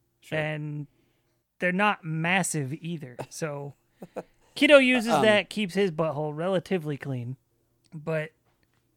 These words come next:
Speaker 2: the, the bidet is far better than wipes even. But, I mean,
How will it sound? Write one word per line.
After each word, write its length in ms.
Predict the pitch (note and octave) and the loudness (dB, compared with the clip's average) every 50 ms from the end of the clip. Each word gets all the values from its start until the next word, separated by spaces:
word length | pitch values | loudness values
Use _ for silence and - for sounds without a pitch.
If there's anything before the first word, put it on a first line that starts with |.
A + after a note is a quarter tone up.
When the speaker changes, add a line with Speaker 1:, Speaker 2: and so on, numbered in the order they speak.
| _ _ _ _ _ _ _ | _ _ _ _ _ _ _
Speaker 2:
the, 220 | D#3 F3 E3 E3+ - | -2 -2 -2 -2 -2
the 100 | D#3+ F3 | -4 -4
bidet 320 | D#3+ E3+ D#3 F#3+ F3+ E3+ | -2 2 6 6 6 6
is 100 | D#3 - | 6 2
far 220 | - - D#3+ D3 C#3 | 0 0 0 0 2
better 260 | C#3+ C#3+ C3+ C#3 C3 | 0 -2 -2 -2 -4
than 160 | B2+ C3+ C3+ | -4 -4 -4
wipes 320 | C3+ C3+ C3 B2+ - - | -2 -4 -4 -6 -8 -10
even. 300 | - A#2+ A2+ B2 A#2 A2+ - _ _ _ _ _ _ _ _ _ | -14 -14 -12 -14 -16 -16 -18 _ _ _ _ _ _ _ _ _
But, 180 | - D#3 D#3 D3+ - _ _ _ _ _ _ _ _ _ _ _ _ _ _ _ _ _ _ _ _ _ _ | -4 -4 -4 -4 -8 _ _ _ _ _ _ _ _ _ _ _ _ _ _ _ _ _ _ _ _ _ _
I 40 | E3 | -6
mean, 400 | D#3+ D#3+ D#3 D3+ D3 D3 D3 C#3+ | -4 -4 -4 -4 -4 -6 -8 -10